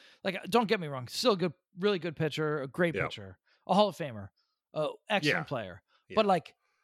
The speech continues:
Speaker 1: this is not the dude you remember from when he was on the Nats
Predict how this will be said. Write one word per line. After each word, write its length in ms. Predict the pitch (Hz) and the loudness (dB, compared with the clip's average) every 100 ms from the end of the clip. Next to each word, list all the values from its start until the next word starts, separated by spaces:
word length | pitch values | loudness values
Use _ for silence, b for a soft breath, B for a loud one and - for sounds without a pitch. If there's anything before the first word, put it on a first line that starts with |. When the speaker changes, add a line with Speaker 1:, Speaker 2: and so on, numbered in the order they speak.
| - | -2
Speaker 1:
this 160 | 226 | 0
is 140 | 254 220 | 2 4
not 220 | 254 202 | 4 4
the 100 | 214 | -2
dude 340 | 147 190 208 165 | 2 4 6 4
you 100 | 175 | 0
remember 380 | 170 165 156 151 | 2 2 2 -2
from 220 | - 165 | -2 -2
when 100 | 160 | -2
he 60 | |
was 100 | 156 | 0
on 120 | 160 151 | 0 0
the 100 | 147 | 0
Nats 640 | 143 143 139 - - | 2 2 2 -2 -8